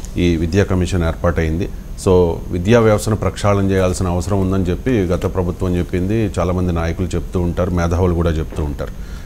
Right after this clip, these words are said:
So ఈ విద్యా వ్యవస్థ ప్రక్షాళనకు విద్యా కమిషన్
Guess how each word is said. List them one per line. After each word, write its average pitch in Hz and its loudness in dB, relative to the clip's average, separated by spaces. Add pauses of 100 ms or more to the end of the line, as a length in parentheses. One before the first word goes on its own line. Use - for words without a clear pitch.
(120)
So 98 4
ఈ 101 2
విద్యా 98 4
వ్యవస్థ 113 2
ప్రక్షాళనకు 95 0 (160)
విద్యా 92 4
కమిషన్ 92 0